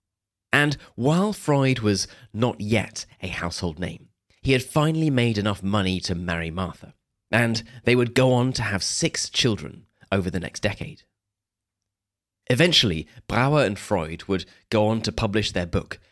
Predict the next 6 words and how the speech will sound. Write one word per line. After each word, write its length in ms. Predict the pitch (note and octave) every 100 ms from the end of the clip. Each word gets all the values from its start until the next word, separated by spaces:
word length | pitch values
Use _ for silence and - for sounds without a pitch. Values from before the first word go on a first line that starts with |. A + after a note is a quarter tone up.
| _ -
Studies 480 | - A#2+ G2+ G#2 G2
on 140 | F#2
Hysteria, 560 | E2+ D#2+ A2 D#2+ D#2 - _ -
in 240 | F2+ E2+
eighteen 280 | - F#2+ E2+
ninety-five. 640 | E2+ E2+ - G#2 F#2 -